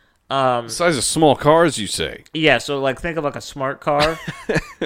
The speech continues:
Speaker 2: Okay.
Speaker 1: or, like, a
Speaker 2: Oh.
Speaker 1: Mini Cooper.
Speaker 2: That's fucking terrifying. That, so that's what, uh, what was it? Skull Island,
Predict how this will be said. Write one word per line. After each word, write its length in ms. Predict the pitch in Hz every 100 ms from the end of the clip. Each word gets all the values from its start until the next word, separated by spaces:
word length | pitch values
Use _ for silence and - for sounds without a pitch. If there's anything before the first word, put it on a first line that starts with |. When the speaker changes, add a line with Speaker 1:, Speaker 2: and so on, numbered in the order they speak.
| 123 - 240
Speaker 2:
Okay. 220 | 156 - - -
Speaker 1:
or, 80 | 156
like, 160 | 156 139
a 60 |
Speaker 2:
Oh. 60 | 131 135
Speaker 1:
Mini 240 | 147 156
Cooper. 520 | - 165 151 180 160 165 - _ _
Speaker 2:
That's 520 | 151 143 117 - 90 82
fucking 360 | - 127 107 101
terrifying. 600 | 135 131 104 110 - 120
That, 280 | 151 170 -
so 120 | 156
that's 220 | 190 185
what, 200 | 117 87 _
uh, 260 | 90 78 69 - _ - -
what 80 |
was 140 | 92 78
it? 120 | 65 _ _ _ _ -
Skull 340 | - 107 101
Island, 440 | 92 87 80 65